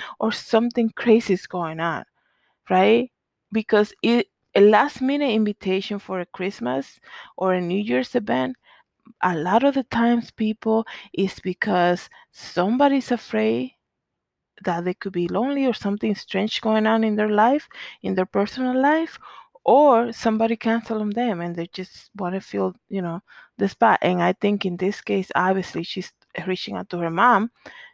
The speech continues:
she was concerned about something. She, her mom said she was pleading with her to come the next day on New Year's Day from Serbia. Okay, so that's a big red flag, right? So I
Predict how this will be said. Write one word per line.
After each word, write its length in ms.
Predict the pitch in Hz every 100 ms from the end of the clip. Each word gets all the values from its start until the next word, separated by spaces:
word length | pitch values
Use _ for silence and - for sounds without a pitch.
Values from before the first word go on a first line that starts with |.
| _
she 300 | - - 240
was 180 | 254 -
concerned 460 | 214 190 196 208
about 240 | 190 156 147
something. 380 | 190 175 - 180
She, 340 | - 208 208 _
her 140 | 180 190
mom 240 | 196 202
said 260 | - 190 202 - -
she 220 | - - 220
was 200 | 220 - -
pleading 600 | 208 220 240 247 247 240
with 120 | 180
her 480 | - - 190 180 185 - - - -
to 140 | 220 -
come 480 | - - 196 165 160 - _
the 180 | 190 180
next 400 | 165 160 - -
day 160 | 165 160
on 180 | 165
New 140 | 170 160
Year's 340 | 156 160 -
Day 240 | - 139 139
from 240 | - 190
Serbia. 600 | - 175 151 117 67 64 - - - -
Okay, 380 | 165 170 165 165
so 240 | 180 - 165
that's 520 | 180 190 269 - - _ -
a 100 | 175
big 280 | 160 143 -
red 160 | 165 160
flag, 480 | - 175 151 117 -
right? 300 | 175 180 - - - -
So 280 | - - 202
I 220 | 190 190